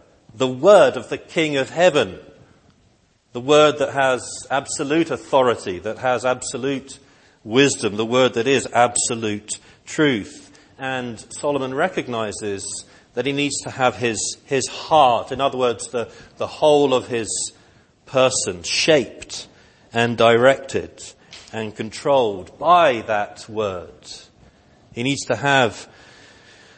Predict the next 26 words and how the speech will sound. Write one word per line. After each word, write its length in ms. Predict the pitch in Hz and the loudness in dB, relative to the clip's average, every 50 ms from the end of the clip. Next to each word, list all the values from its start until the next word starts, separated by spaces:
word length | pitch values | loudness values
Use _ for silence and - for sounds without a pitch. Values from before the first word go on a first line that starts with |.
| _ _ _ | _ _ _
the, 560 | - 123 123 123 123 120 120 113 110 107 104 95 - - _ _ _ - | 2 2 4 4 4 4 4 2 0 -2 -6 -10 -16 -20 _ _ _ -8
the 140 | 107 117 117 | -6 -4 -4
word 720 | 113 113 113 127 139 147 147 135 120 110 101 98 92 110 | -4 -2 2 4 6 8 8 8 8 6 2 0 0 2
of, 720 | 110 110 107 104 98 87 - - - - - - - _ _ _ | 4 4 4 4 2 -2 -8 -16 -16 -16 -18 -18 -20 _ _ _
of, 280 | 107 107 110 104 95 - - | -2 0 0 0 -2 -4 0
of 160 | 117 117 - | 0 0 0
the 100 | - - | -2 -10
King 600 | - - - - - 175 185 185 180 170 165 165 | -10 -10 -16 -6 -4 -2 -2 -2 -2 -2 -4 -4
of, 280 | 139 139 139 127 - - - | -2 -2 -2 -2 -4 -6 -4
of 200 | 120 123 117 - | -4 -4 -4 -6
heaven, 520 | - - - 120 120 104 107 95 82 78 78 _ _ _ _ _ _ _ _ _ _ _ _ - | -14 -14 -8 -8 -6 -6 -6 -8 -10 -12 -20 _ _ _ _ _ _ _ _ _ _ _ _ -4
the 120 | 104 107 | -4 -4
voice 420 | 101 101 143 180 190 180 - - - | 0 2 6 6 6 6 4 0 -4
of 220 | 170 143 - - | -4 -6 -6 -4
God 400 | 139 131 120 110 95 85 87 - - - - _ _ _ _ _ _ _ | -2 0 0 0 -2 -4 -8 -14 -20 -20 -20 _ _ _ _ _ _ _
speaking 580 | - - - - - 160 180 165 - 156 143 | -18 -16 -14 -8 -6 -6 -6 -4 -6 -6 -6
in 120 | 139 131 127 | -6 -6 -6
the 80 | 127 | -6
scriptures, 800 | - - - - 120 107 - - - - 95 87 - - - - _ _ _ _ _ _ _ _ _ _ _ _ _ | -6 -8 -6 -4 -6 -6 -6 -8 -10 -8 -8 -8 -8 -12 -12 -14 _ _ _ _ _ _ _ _ _ _ _ _ _
shaping 680 | - - - - - - 139 143 143 143 - 110 101 95 | -10 -8 -6 -4 0 2 2 2 2 0 -4 -6 -4 -4
his 160 | 104 98 - | -6 -6 -8
heart 640 | - - 107 101 95 90 85 - - _ - - - _ _ _ | -8 -6 -6 -6 -6 -6 -8 -12 -20 _ -20 -20 -20 _ _ _
and 220 | - 104 101 104 101 | -18 -16 -14 -12 -6
directing 840 | 98 95 104 104 101 107 113 110 - - - - 98 95 92 90 - _ _ _ _ _ _ | -4 -4 -4 -2 -2 -2 -2 -2 -4 -8 -10 -10 -8 -8 -10 -14 -18 _ _ _ _ _ _
his 240 | - 107 101 92 104 | -8 -8 -8 -8 -8
mind. 800 | 98 95 90 90 92 87 82 82 82 82 _ _ _ - - - | -10 -10 -8 -8 -8 -10 -12 -16 -20 -20 _ _ _ -20 -20 -20